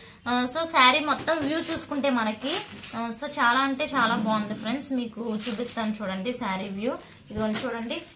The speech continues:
ఇది వచ్చి మనకి border అనమాట, మంచి brick red అండి. ఇది Brick red border మీద మనకి flower design అనేది వచ్చింది చూసారా, Flower design. ఇది cloth వచ్చి మనకి linen cloth అండి, Linen బ్రాసో అంటారు అనమాట.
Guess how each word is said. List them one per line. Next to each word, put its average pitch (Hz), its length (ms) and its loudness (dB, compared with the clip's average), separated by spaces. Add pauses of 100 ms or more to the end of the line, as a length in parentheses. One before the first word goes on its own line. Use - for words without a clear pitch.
(100)
ఇది 262 140 0
వచ్చి 302 200 -2
మనకి 311 300 0
border 240 460 4
అనమాట, 202 380 2
మంచి 262 420 4
brick 233 380 0
red 262 260 4
అండి. 226 220 2
ఇది 214 200 -2
Brick 262 340 0
red 294 340 4
border 226 360 4
మీద 240 200 6
మనకి 269 320 2
flower 277 400 4
design 269 320 2
అనేది 220 240 2
వచ్చింది 233 400 -2
చూసారా, 254 300 2
Flower 226 360 2
design. 214 460 0 (480)
ఇది 262 140 0
cloth 294 400 6
వచ్చి 349 220 -2
మనకి 302 280 0
linen 269 400 4
cloth 269 360 2
అండి, 220 220 2
Linen 269 420 2
బ్రాసో 233 360 2
అంటారు 196 380 0
అనమాట. 196 540 -4